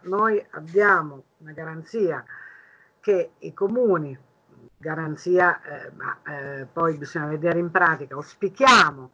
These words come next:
che i comuni di appartenenza dove sono le strutture ricettive per quest'anno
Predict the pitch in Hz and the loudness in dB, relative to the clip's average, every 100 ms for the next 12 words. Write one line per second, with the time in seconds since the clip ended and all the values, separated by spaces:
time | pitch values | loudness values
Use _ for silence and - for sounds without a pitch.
0 | _ 208 185 147 _ 139 175 202 226 180 | _ -2 -2 -2 _ -18 -10 -6 -4 -4
1 | 156 151 165 151 175 180 175 151 131 131 | -6 -6 -6 -6 -6 -4 -4 -8 -12 -14
2 | 139 190 175 135 156 - 170 156 156 240 | -12 -6 -6 -8 -12 -4 -4 -2 -2 -2
3 | 180 160 156 - 269 - 254 254 - 196 | -2 -4 -4 2 4 4 4 2 4 6
4 | 190 185 190 196 | 6 4 -2 -8